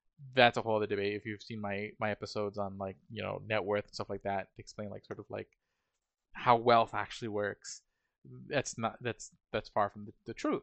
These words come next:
you know, in the sense that, like, you know, we, you probably, if you're a business owner, an entrepreneur, and you're successful, you're probably contributing a lot.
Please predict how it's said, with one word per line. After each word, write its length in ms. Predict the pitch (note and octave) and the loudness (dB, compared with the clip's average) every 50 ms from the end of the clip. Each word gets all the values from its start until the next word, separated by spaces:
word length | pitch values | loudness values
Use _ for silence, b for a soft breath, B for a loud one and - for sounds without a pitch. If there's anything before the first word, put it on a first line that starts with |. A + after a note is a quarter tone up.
| - _ _ | -4 _ _
you 100 | - A#2+ | -10 -8
know, 40 | A#2 | -6
in 40 | G#2+ | -6
the 40 | G#2+ | -6
sense 220 | - - A2 G#2+ - | -4 -6 -6 -4 -4
that, 100 | G#2 G#2+ | -4 -4
like, 160 | G2+ G2+ G#2+ | -2 -4 -6
you 60 | A2 | -8
know, 160 | G#2 G2+ G2+ - - - _ - | -10 -10 -12 -12 -16 -20 _ -8
we, 160 | C3+ C3+ - - - - - _ _ _ _ _ _ _ _ _ _ _ _ _ _ _ _ _ _ _ _ _ _ _ _ _ _ _ - | -8 -6 -8 -10 -16 -20 -20 _ _ _ _ _ _ _ _ _ _ _ _ _ _ _ _ _ _ _ _ _ _ _ _ _ _ _ -14
you 120 | D3+ D3 | -14 -14
probably, 560 | - - - B2+ B2+ B2+ C3 B2+ B2 C#3 D3 | -12 0 4 4 4 6 4 -2 -2 -2 -4
if 80 | C3+ - | -4 -2
you're 180 | C3+ C#3 C#3+ D3 | 2 2 4 4
a 40 | |
business 380 | C#3 B2+ C3+ C3 C3+ B2+ A2 A#2 | 4 2 0 0 0 -4 -2 -2
owner, 240 | G#2+ G#2+ A2 A#2+ A#2 | -2 -2 0 -2 -2
an 100 | A2 G#2+ | -2 -2
entrepreneur, 640 | G#2 A2 A2 B2+ - A2 A2 G#2+ A2 A#2+ A#2+ A2+ G#2+ | -2 -2 -4 -6 -8 -8 -8 -6 -4 -2 0 0 -2
and 160 | G2+ G#2 G#2+ | -2 -4 -6
you're 100 | G#2+ G#2 | -8 -8
successful, 480 | - - G#2+ - - C3+ E3+ - - B2 | -8 -8 -8 -4 -2 -2 -2 -2 -4 -6
you're 60 | B2 | -4
probably 200 | - E3+ F3+ F#3+ | -2 -2 -2 -2
contributing 420 | - - D3 - D#3 D3+ C#3+ C#3+ | -4 -6 -8 -6 -6 -6 -6 -4
a 80 | C#3 C3 | -2 -2
lot. 300 | D3+ F3+ - A2 - - | 0 0 0 -2 -2 -6